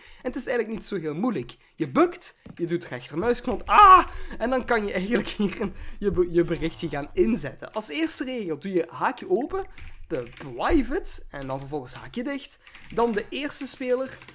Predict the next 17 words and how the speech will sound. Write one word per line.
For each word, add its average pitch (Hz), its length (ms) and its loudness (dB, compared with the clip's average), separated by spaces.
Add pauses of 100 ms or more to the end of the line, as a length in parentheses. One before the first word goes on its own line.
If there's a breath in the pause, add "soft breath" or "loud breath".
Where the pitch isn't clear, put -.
(280 loud breath)
vervolgens 160 500 0
de 123 240 -12
tweede 240 420 -4
speler. 269 640 -6
Trouwens, 302 460 -2
als 226 160 -4
de 220 80 -4
speler 269 360 -4
zijn 220 140 -4
naam 196 200 -4
veel 269 320 0
te 254 100 -4
lang 190 380 0
is, 349 200 -6
zoals 151 280 -2
hier 208 220 -4
bijvoorbeeld, 135 520 -4